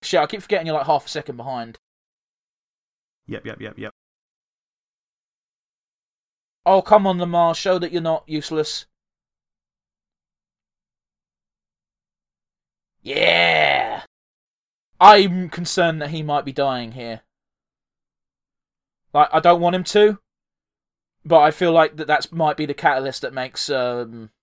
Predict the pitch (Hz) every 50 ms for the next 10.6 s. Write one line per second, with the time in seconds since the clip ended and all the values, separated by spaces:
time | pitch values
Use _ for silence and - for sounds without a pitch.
0 | _ _ _ - - 139 123 120 _ - 147 131 123 - - - _ _ _ _
1 | _ _ _ _ _ _ _ _ _ _ _ _ _ _ _ _ _ _ _ _
2 | _ _ _ _ _ _ _ _ _ _ _ _ _ _ _ _ _ _ _ _
3 | _ _ _ _ _ _ _ _ _ _ _ _ - 143 - - - - 135 123
4 | 113 - 113 110 - - 127 117 113 113 - _ _ _ _ _ _ _ _ _
5 | _ _ _ _ _ _ _ _ - - 147 143 139 - 135 - - 139 127 123
6 | 120 117 113 117 113 113 117 104 110 110 117 113 110 113 110 - - 143 139 135
7 | 123 117 - 156 139 139 135 139 139 - - 135 123 123 123 123 120 127 131 135
8 | 123 113 117 120 117 117 113 - 127 117 120 120 117 117 - 123 113 113 110 113
9 | - 135 120 117 117 104 110 107 107 - - 104 - 123 117 113 - 127 104 104
10 | - 131 123 120 117 117 107 107 - 113 -